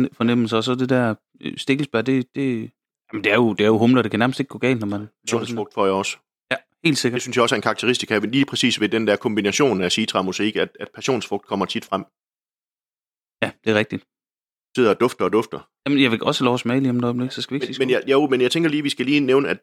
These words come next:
Speaker 2: at når vi har hældt op sådan lidt aggressivt, som vi gjorde her, og det kan man godt gøre med en I P A, fordi det, man må gerne frigive nogle af de her aromastoffer, så er der altså et rigtig flot, hvidt, sådan blivende skum på den.
Speaker 1: Det er der, og det var, øh, det var, det var meget tykt lige, da jeg fik skænket, for det var rimelig aggressivt, den måde, vi fik gjort
Speaker 2: Ja.
Speaker 1: det på, men det var netop for at få,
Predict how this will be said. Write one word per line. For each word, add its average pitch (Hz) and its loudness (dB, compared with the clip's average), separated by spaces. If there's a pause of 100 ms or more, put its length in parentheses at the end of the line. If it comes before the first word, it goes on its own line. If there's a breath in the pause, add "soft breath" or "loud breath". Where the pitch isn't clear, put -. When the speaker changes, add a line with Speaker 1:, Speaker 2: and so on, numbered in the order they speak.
(120)
Speaker 2:
at - -14
når 120 -2
vi 117 2
har 107 4
hældt 110 0
op 127 0
sådan 120 0
lidt 147 -2
aggressivt, 113 -2
som 104 -6
vi 95 -2
gjorde 110 2
her, 110 2
og 92 4
det 139 0
kan 147 -4
man 131 2
godt 147 -2
gøre 147 4
med 151 4
en 117 0
I 110 -2
P - -8
A, 123 4
fordi 123 -4
det, 110 -10
man 131 -2
må 135 0
gerne 156 0
frigive 131 0
nogle 113 2
af 113 -2
de 117 -2
her 117 2
aromastoffer, 104 0
så 127 2
er 123 4
der 156 2
altså 107 2
et 101 -2
rigtig - -6
flot, 120 0
hvidt, - -10
sådan 104 -4
blivende 127 -2
skum 120 0
på 107 -2
den. 95 -6 (320)
Speaker 1:
Det 175 4
er 131 4
der, 147 4
og 113 -2
det 120 2
var, 113 4
øh, 104 2
det 117 4
var, 113 2
det - -2
var 120 4
meget 127 4
tykt 135 -2
lige, 123 -2
da 110 0
jeg 117 -4
fik - -20
skænket, 127 -4
for 117 -8
det 120 0
var 117 0
rimelig 139 2
aggressivt, 120 -4
den 117 0
måde, 123 0
vi - -6
fik 123 -10
gjort 131 2
Speaker 2:
Ja. - -10
Speaker 1:
det - -18
på, 139 2
men 123 2
det 123 0
var 139 4
netop 135 2
for 135 2
at 120 -2
få, 101 -2